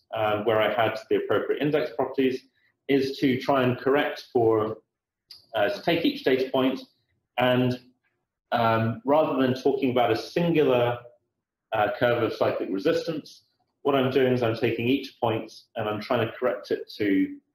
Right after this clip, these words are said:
an expected C S R that would have caused, um, failure in fifteen cycles. Uh, I've done that following the method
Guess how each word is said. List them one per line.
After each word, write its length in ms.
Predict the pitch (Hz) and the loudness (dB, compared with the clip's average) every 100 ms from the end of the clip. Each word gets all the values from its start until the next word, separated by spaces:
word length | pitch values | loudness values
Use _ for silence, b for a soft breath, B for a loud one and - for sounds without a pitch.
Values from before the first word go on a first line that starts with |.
| - | -12
an 60 | 107 | -8
expected 560 | 107 - 120 - 113 | -8 -6 -6 -4 -8
C 180 | - 110 | -4 0
S 180 | 101 - | 2 2
R 160 | 101 98 | 0 0
that 120 | 92 | -2
would 120 | 92 | -6
have 120 | 92 | -8
caused, 540 | - 95 87 - - _ 92 | -4 -2 -2 -6 -18 _ -6
um, 340 | 87 87 87 _ _ | -4 -4 -8 _ _
failure 380 | 98 95 85 82 | 0 2 0 -2
in 60 | - | -10
fifteen 320 | - - 82 | -16 -14 -16
cycles. 500 | - 80 - _ - _ - _ _ _ _ _ _ _ _ b b b b b b - | -10 -10 -10 _ -20 _ -20 _ _ _ _ _ _ _ _ b b b b b b -2
Uh, 280 | 117 120 120 117 | 2 4 2 0
I've 120 | 117 | 2
done 180 | 113 117 | 2 2
that 240 | 113 - | 0 0
following 320 | 120 113 107 | 2 2 2
the 80 | 98 | 0
method 400 | 101 98 104 90 | 0 -2 -2 -4